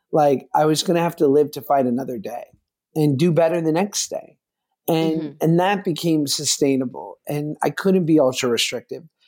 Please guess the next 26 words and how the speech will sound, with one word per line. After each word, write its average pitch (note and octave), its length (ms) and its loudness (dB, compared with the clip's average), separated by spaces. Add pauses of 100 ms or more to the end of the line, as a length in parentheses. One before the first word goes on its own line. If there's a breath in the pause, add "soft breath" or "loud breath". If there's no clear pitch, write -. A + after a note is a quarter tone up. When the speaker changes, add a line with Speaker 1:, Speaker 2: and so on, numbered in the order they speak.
(180 loud breath)
Speaker 1:
I D#3 80 2
couldn't F#3+ 360 2
live D#3 160 2
in C#3 60 2
a C#3 80 2
world C3+ 360 2
where C#3+ 100 4
the D3 100 4
idea C#3+ 280 2
that C3+ 100 4
I'd C#3+ 220 0
never, C#3+ 500 0 (160)
you D#3 160 2
know, C#3+ 180 4
that C#3 120 4
I C#3 60 6
wasn't D3 280 0
gonna D3 160 2
get C3+ 180 0
to - 80 -6
eat D3 140 -2
a C3+ 60 -2
piece D3+ 280 -6
of C3 120 0
bread C#3 300 2
that - 180 2